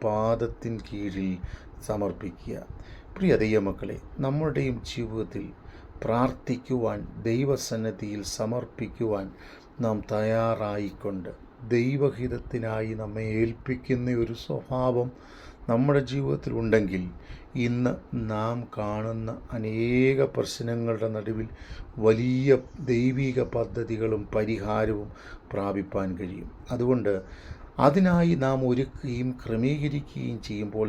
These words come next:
ദൈവവചനം പറയുന്നു, "ഔവണ്ണം തന്നെ ആത്മാവ് നമ്മുടെ ബലഹീനതയ്ക്ക് തുണ നിൽക്കുന്നു."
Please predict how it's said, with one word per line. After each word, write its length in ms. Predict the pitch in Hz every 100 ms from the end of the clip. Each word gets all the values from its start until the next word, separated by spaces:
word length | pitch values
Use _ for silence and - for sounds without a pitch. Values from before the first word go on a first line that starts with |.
| 98
ദൈവവചനം 600 | 117 117 147 139 131 123 117
പറയുന്നു, 460 | 107 101 101 98 101 - - - -
"ഔവണ്ണം 560 | 120 165 180 185 175 160
തന്നെ 320 | 117 104 101 - 117
ആത്മാവ് 640 | 110 127 - 151 147 143 135
നമ്മുടെ 340 | 120 113 113
ബലഹീനതയ്ക്ക് 1000 | - 113 113 113 131 135 131 123 - 127 -
തുണ 220 | - 113 113
നിൽക്കുന്നു." 520 | 107 95 98 95